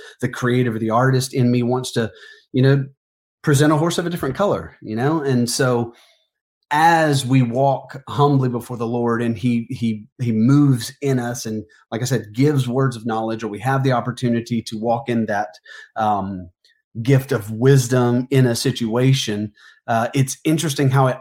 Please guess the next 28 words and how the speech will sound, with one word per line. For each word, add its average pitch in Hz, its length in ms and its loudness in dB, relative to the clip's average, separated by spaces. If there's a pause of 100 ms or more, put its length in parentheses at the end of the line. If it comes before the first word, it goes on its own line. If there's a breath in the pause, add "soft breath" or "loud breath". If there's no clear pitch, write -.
also 139 600 0
translates 127 880 -2
into 127 640 2
the 117 100 -4
creative 120 480 -2
writing 107 380 -4
aspect. 92 580 -14
So 117 200 -4
there 127 260 -2
is 151 260 0
something 143 520 -2
perhaps 113 440 -6
that 113 160 -2
I've 107 220 -2 (480 loud breath)
come 135 220 4
to 131 100 0
understand, 131 580 0
and 110 100 -2
I'm 120 140 0
able 120 280 -4
to 113 300 -6 (340)
present 131 540 -2
it 110 140 -4
in 117 220 -2
word 139 300 2
form 101 180 -8
or 104 80 -8
lyric 135 440 0